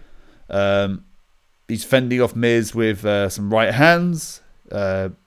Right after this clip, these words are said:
he executes arm drags, toe holds, roll-ups, um, surprising, um, the former W W E champion.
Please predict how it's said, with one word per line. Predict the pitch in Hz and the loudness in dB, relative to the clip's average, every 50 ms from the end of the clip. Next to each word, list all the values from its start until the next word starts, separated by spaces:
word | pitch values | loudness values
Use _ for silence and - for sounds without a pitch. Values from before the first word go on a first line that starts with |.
| _ _ _ _ _ _ _ _ _ _ _ _ - | _ _ _ _ _ _ _ _ _ _ _ _ -6
he | 127 117 | -2 -2
executes | 120 117 - - 120 - 123 113 110 - | -2 -2 -4 -6 -6 -4 -4 -4 -4 -2
arm | - 107 107 107 107 | -2 0 0 0 0
drags, | 104 139 139 127 127 123 - | 0 2 2 2 2 0 -4
toe | - - - 120 117 117 107 | -6 -2 0 2 2 2 4
holds, | 113 117 113 113 110 104 - | 4 4 4 2 2 -2 -4
roll-ups, | 104 104 120 127 131 131 131 135 - - - - - - - - - - - - - - - - - - - - - - - | 0 4 6 6 6 6 6 4 2 0 -2 -8 -8 -8 -10 -12 -16 -20 -20 -20 -20 -20 -20 -20 -20 -20 -20 -20 -18 -10 -6
um, | - 101 101 101 101 98 101 98 - - | -2 -2 0 2 2 0 0 -2 -4 -6
surprising, | - 117 95 - - 117 123 123 120 120 117 101 117 117 113 113 110 95 - - - - - | -6 -6 -6 -4 -2 0 2 2 2 2 0 0 0 0 0 0 -2 -4 -6 -10 -18 -12 -6
um, | - 104 101 101 101 101 101 98 95 | -4 -2 0 0 2 0 0 -2 -4
the | - - | -8 -8
former | - - 104 101 104 98 | -6 -4 -4 -4 -4 -4
W | 101 98 101 90 | -4 -6 -6 -6
W | 98 90 98 98 | -6 -6 -6 -6
E | |
champion. | 101 - 123 117 113 113 123 123 123 123 | -4 -4 -2 -2 -2 0 -2 -2 -2 -4